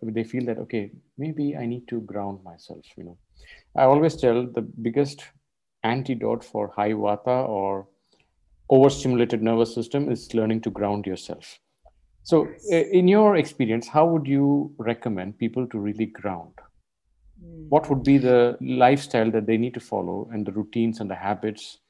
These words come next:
Speaker 1: that they need to pick up so that they feel grounded?
Speaker 2: Yeah,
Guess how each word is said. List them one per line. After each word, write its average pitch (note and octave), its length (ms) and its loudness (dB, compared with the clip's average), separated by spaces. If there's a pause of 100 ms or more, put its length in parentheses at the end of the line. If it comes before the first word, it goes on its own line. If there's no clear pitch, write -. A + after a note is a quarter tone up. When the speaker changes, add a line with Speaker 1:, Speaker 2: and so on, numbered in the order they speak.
(200)
Speaker 1:
that G#2+ 120 -4
they A2 100 -2
need A#2+ 180 -4
to A2+ 40 -8
pick A#2 220 -8
up A2 80 -8
so C3 140 -6
that B2 180 -2
they A#2 80 0
feel A#2+ 200 -4
grounded? F#2+ 520 -10 (1040)
Speaker 2:
Yeah, F3 260 -18